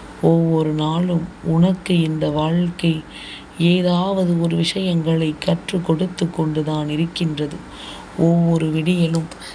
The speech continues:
ஏதோ ஒரு வகையில் உனக்குள் பல மாற்றங்களை தந்து கொண்டுதான் இருக்கின்றது. எதையுமே நினைத்து சட்டென்று வருத்தப்படாமல், எந்த ஒரு விஷயத்தின் மீதும்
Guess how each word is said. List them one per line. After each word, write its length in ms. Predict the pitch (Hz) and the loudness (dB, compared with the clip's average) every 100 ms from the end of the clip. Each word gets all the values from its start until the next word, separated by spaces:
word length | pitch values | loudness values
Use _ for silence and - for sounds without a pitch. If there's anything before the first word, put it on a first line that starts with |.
| - - | -12 0
ஏதோ 280 | 170 180 180 175 165 | 4 4 4 4 4
ஒரு 180 | 160 160 | 2 2
வகையில் 480 | 160 160 175 170 156 160 - | 0 0 2 2 0 -4 -6
உனக்குள் 560 | 165 165 170 - 175 165 | 2 2 2 -2 0 0
பல 240 | 160 156 160 | 0 -4 -4
மாற்றங்களை 800 | 151 160 180 - 170 156 160 156 156 | -4 -4 -6 -4 -4 -2 -2 -2 -2
தந்து 320 | 165 175 185 170 | -2 0 -2 -2
கொண்டுதான் 560 | 156 156 156 151 151 | -4 -4 -4 -4 -4
இருக்கின்றது. 680 | 151 156 170 - 151 139 151 - - - - - - - | -4 -4 -4 -4 -6 -6 -8 -10 -14 -12 -12 -10 -6 0
எதையுமே 580 | 160 165 190 175 170 156 165 - | 2 4 2 4 4 2 -4 -2
நினைத்து 540 | 160 160 180 175 - 156 - - - - | 0 2 2 0 0 -2 -2 -14 -18 -16
சட்டென்று 800 | - - 170 - 175 175 190 175 | -4 -2 -2 0 2 2 2 2
வருத்தப்படாமல், 1080 | 156 160 185 - 165 - 151 151 147 151 190 - - - - 175 | 2 0 -2 -2 -2 0 -2 -2 -4 -4 -6 -8 -14 -14 -10 -2
எந்த 320 | 160 175 175 170 | 2 2 4 2
ஒரு 160 | 165 165 | 2 2
விஷயத்தின் 680 | 160 - 180 165 - 170 160 | -2 -2 -2 -2 -2 -4 -2
மீதும் 400 | 160 165 180 170 | 0 0 2 0